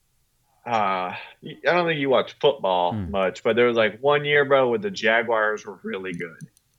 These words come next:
Speaker 1: And the city was on fire, bro. Like, I,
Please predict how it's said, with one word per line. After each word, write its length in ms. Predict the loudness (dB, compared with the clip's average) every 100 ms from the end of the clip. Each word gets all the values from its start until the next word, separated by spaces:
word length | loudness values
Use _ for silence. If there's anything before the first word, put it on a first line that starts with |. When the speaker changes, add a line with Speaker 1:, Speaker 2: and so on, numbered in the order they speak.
| _ _ _ _ _ _
Speaker 1:
And 140 | -6 -4
the 40 |
city 380 | -2 4 6 6
was 260 | 4 0
on 300 | 0 -4 -6 -12 -4
fire, 420 | 2 4 2 -4 -8
bro. 380 | -8 -8 -18 _ _ _ _ -6
Like, 360 | -4 -4 -8 _ _ _ _ _ -20 _
I, 240 | 0 0